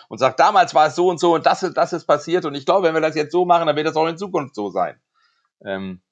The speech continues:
wenn man sich Charismatiker so anguckt, du hast, äh, äh, im Vorgespräch schon mal den Simon Sinek erwähnt, ja, äh, der ist ja das Start with Why, ich würde sagen, don't start with Why, da gibt's so ein paar Hack-, so ein paar Fallstricke, wo man drauf achten muss, können wir vielleicht später noch drauf kommen,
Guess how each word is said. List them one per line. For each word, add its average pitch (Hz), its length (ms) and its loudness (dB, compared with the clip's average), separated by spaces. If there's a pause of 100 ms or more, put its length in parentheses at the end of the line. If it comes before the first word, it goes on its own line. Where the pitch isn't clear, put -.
(340)
wenn 104 120 -4
man 131 140 2
sich 131 300 -6 (560)
Charismatiker 135 800 0
so 131 120 -2
anguckt, 143 420 -2
du 113 100 -2
hast, 120 340 -2
äh, 113 540 2
äh, - 100 -8
im 110 120 -12
Vorgespräch 143 500 -2
schon 135 100 -12
mal 127 60 0
den 123 140 -6
Simon 127 320 -2
Sinek 151 320 -6
erwähnt, 127 580 -4 (320)
ja, 131 240 0
äh, 123 300 -2
der 120 200 0
ist 113 140 -6
ja 131 120 0
das 113 180 -10
Start 139 300 2
with 127 180 -8
Why, 139 300 2
ich 127 100 -14
würde 131 160 -6
sagen, 117 240 -4
don't 147 260 -2
start 151 300 2
with 147 160 -10
Why, 135 220 0
da 123 80 0
gibt's 135 180 -10
so 143 60 -4
ein 127 100 -8
paar 127 400 4
Hack-, - 180 -6 (480)
so 117 60 -10
ein 117 100 -10
paar 117 200 0
Fallstricke, 151 500 -2
wo 143 80 -4
man 135 140 -2
drauf 131 120 0
achten 139 280 -2
muss, 135 160 -6
können 123 100 -4
wir 127 60 -8
vielleicht 117 220 -6
später 151 280 -6
noch 127 180 -6
drauf 110 220 -6
kommen, 165 380 -4